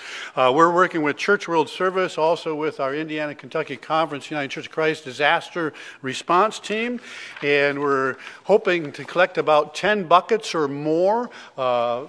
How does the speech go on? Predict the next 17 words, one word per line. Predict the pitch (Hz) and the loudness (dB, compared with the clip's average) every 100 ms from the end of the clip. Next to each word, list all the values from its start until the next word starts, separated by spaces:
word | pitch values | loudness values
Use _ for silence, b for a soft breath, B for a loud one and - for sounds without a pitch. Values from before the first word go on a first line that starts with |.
| - | -12
to | 147 | -10
put | - 180 | -8 -6
together. | 160 151 170 185 180 170 170 | -2 0 2 2 0 0 0
Uh, | 139 123 143 156 | -2 -2 -4 -8
and | 135 | -8
so | 120 - | -8 -4
you'll | 156 143 | -2 -2
see | 131 196 185 165 | -4 -6 -6 -4
back | 147 160 160 - | 0 2 0 -2
there, | 160 165 165 | -2 2 2
there's | 135 123 | 2 -2
also | 180 170 165 | 2 2 2
in | 165 135 | -2 -6
the | |
bulletin, | 117 151 160 156 160 151 139 B B B 127 | -2 2 2 2 -2 -2 -6 B B B -2
um, | 113 113 113 113 B B - | 0 0 -4 -10 B B -6
uh, | 117 117 | -6 -6